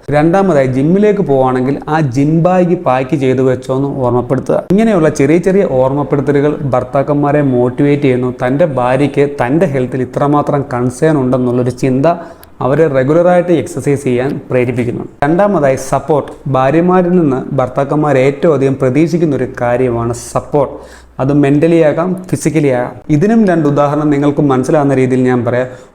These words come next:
ഒരു ദിവസം ഭർത്താവ് ഡ്യൂട്ടി കഴിഞ്ഞ് ലേറ്റായിട്ടാണ് വരുന്നതെന്നുണ്ടെങ്കിൽ അന്ന് ജിം ബാഗ്, ജിമ്മിൽ കൊണ്ടുപോകുന്ന ബാഗ് നിങ്ങൾ തന്നെ പാക്ക് ചെയ്ത് വെക്കുക. രണ്ടാമതായി ഒരു ദിവസം ഭർത്താവിന് കുക്ക് ചെയ്യാൻ മടിയാണ് അല്ലെങ്കിൽ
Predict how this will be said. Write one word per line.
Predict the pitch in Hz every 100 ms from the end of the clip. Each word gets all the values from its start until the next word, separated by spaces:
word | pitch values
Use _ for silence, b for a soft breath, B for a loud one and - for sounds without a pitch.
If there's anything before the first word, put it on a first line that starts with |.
| -
ഒരു | 151 185
ദിവസം | 170 175 156
ഭർത്താവ് | 143 - 143 143
ഡ്യൂട്ടി | 135 143 156 151
കഴിഞ്ഞ് | 135 131
ലേറ്റായിട്ടാണ് | 120 123 123 151 151 123
വരുന്നതെന്നുണ്ടെങ്കിൽ | 123 120 123 127 120 120 123 147 B B B -
അന്ന് | 147 190 220 440 - - 127 120
ജിം | 160 180 190
ബാഗ്, | 185 135 120 117
ജിമ്മിൽ | 143 180
കൊണ്ടുപോകുന്ന | 185 147 139 131 139 139
ബാഗ് | 131 123 123 127 143
നിങ്ങൾ | 131 127 139 143
തന്നെ | 147 151
പാക്ക് | 135 120 120
ചെയ്ത് | 127 123
വെക്കുക. | 120 120 - B B B _ 131
രണ്ടാമതായി | 143 160 190 208 190 139 147 156
ഒരു | 147 160
ദിവസം | 185 165 160 151
ഭർത്താവിന് | 139 - 151 151 156
കുക്ക് | 151 123 -
ചെയ്യാൻ | 147 139 135
മടിയാണ് | 127 139 131 131 131
അല്ലെങ്കിൽ | 127 131 135